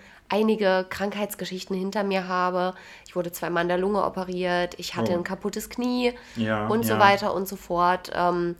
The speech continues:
Speaker 1: einfach den Körper wieder auf Funktionszustand zu bringen. Das ist so meine Hauptmotivation. Ja, die Lunge zu trainieren, die Muskulatur zu trainieren, einfach ein bisschen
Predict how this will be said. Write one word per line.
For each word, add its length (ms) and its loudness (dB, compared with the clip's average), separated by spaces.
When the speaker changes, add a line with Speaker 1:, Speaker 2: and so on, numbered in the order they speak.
Speaker 1:
einfach 300 2
den 180 -2
Körper 460 2
wieder 480 2
auf 160 -2
Funktionszustand 1200 -4
zu 160 -6
bringen. 460 -4
Das 200 -2
ist 120 -8
so 80 -2
meine 320 2
Hauptmotivation. 1120 -6
Ja, 300 6
die 60 -2
Lunge 220 4
zu 160 -6
trainieren, 760 -2
die 80 -6
Muskulatur 640 -6
zu 140 -14
trainieren, 460 -6
einfach 220 0
ein 80 -2
bisschen 540 -4